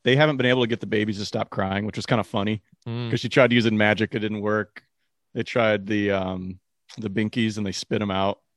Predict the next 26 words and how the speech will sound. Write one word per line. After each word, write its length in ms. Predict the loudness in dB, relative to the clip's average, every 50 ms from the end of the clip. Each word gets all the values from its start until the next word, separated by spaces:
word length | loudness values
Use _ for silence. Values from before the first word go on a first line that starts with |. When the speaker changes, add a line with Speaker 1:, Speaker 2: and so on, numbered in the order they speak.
| _ -10
Speaker 2:
Mm-hmm. 260 | -6 -6 -4 -4 -6 -8 -10 _ _ _ _ _ _ _ _ _ _ -6
Speaker 1:
Um, 340 | -2 0 0 0 0 -2 -4 -6
and 120 | -4 0 0
then 80 | 2
all 80 | 2 2
of 40 | -2
a 40 | -2
sudden, 500 | 0 0 0 2 2 0 -2 -2 -2 -2
there's 160 | -4 -4 -6 -8
silence. 600 | -8 -8 -8 -8 -10 -14 _ -20 -20 -20 -20 _ _ _ _ _ _ _ _ _ _ _ _ _ _ _ _ _ _ _ _ -10 -6
And 120 | -2 -2 0
they're 80 | 0
like, 140 | 0 -2 -2
<gasps> 40 | -2
"Oh, 500 | 0 0 0 0 -2 -4 -6 -8 -12 _ _ _ _ _ _ _ _ _ _
yes, 300 | -4 -2 -2 -2 -2 -4
yes, 160 | -6 -6 -2 -2
yes." 200 | -2 -2 -2 -2
They 100 | -2 0
go 140 | 2 4 4
to 60 | 2
the 60 | 2
cribs, 340 | 0 0 2 2 2 2 2
and 100 | 2 2
they're 120 | 2 2
gone. 480 | 2 2 4 4 6 6 6 4 2